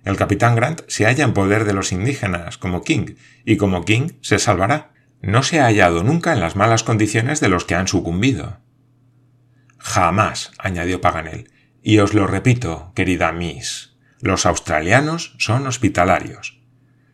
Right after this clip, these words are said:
"Dios lo quiera", respondió la joven.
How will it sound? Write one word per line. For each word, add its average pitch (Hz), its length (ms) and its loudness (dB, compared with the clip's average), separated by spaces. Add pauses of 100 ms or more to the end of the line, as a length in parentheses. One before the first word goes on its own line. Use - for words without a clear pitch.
(580)
"Dios 107 400 2
lo 117 120 4
quiera", 131 580 0
respondió 87 520 -4
la 82 120 -6
joven. - 480 -10